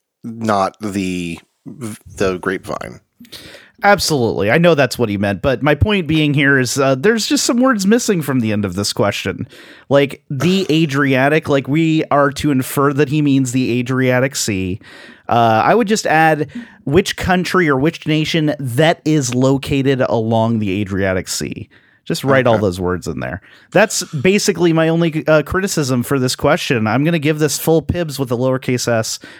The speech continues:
Speaker 2: just because I, I think, you know, don't, like, I want short and sweet, but don't leave words out. You know, we need those words in there.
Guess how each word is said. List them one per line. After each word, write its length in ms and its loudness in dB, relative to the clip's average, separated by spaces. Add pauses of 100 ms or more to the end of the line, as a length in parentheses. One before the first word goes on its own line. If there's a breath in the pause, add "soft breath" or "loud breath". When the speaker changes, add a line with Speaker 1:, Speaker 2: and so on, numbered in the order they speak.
Speaker 2:
just 260 0
because 640 0
I, 240 0
I 60 0
think, 340 -4
you 100 -4
know, 140 0
don't, 340 0 (680 loud breath)
like, 320 2
I 100 4
want 240 4
short 260 2
and 80 -4
sweet, 280 0
but 160 -4
don't 180 2
leave 160 2
words 300 0
out. 320 2 (580 soft breath)
You 100 -2
know, 220 2 (140)
we 100 -2
need 160 0
those 160 2
words 240 0
in 100 0
there. 320 -2